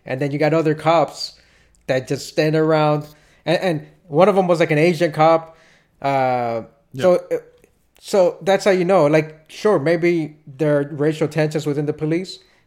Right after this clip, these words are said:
Speaker 1: but the institution as a whole is
Speaker 2: Yep.
Speaker 1: corrupt. I don't know, for lack of a better term. Eh, it's not a few bad apples, okay?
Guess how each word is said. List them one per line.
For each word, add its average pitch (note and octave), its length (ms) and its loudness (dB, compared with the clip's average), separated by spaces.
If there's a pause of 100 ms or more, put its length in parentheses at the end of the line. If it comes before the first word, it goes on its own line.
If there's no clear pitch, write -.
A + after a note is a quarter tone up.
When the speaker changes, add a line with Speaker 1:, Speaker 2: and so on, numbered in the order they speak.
(280)
Speaker 1:
but - 440 2
the C#3+ 100 -2
institution D#3 880 0
as C3 180 -4
a B2 80 -2
whole C3+ 460 2 (760)
is C3+ 520 -8 (260)
Speaker 2:
Yep. G#2+ 160 -20 (340)
Speaker 1:
corrupt. D#3 440 0 (100)
I D#3+ 100 0
don't D3+ 100 0
know, B2+ 100 -2
for - 120 -8
lack D3 160 0
of D3 80 0
a B2 60 -6
better C#3+ 200 -2
term. D3+ 260 -4 (880)
Eh, - 100 -4 (460)
it's E3+ 220 -4
not F3 220 4
a E3 60 4
few E3 220 0
bad D3 180 2
apples, A2+ 520 -4 (240)
okay? D3 360 -4